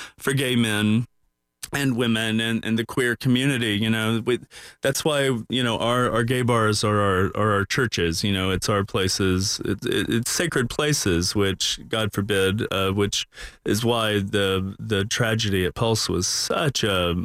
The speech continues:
such a ri-, gut-wrenching thing. Uh, and, and that was felt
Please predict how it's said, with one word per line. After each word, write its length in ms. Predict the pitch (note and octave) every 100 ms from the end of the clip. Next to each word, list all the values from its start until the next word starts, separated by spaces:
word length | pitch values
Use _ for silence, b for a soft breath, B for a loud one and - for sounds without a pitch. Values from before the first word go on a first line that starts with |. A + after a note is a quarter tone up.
| -
such 300 | - A#2 -
a 180 | F#2+ F#2 -
ri-, 280 | A2+ A2+ B2
gut-wrenching 1000 | C3 C3+ C#3+ A#2 A2 G#2+ A2+ G2+ G2 G2 - b b b
thing. 400 | - C3 A#2+ G#2+
Uh, 300 | - A2 A2 G#2+ - _ _ -
and, 480 | B2 C#3+ C#3+ C#3
and 140 | D3 D3+
that 140 | F3
was 160 | A#3 -
felt 280 | - C3+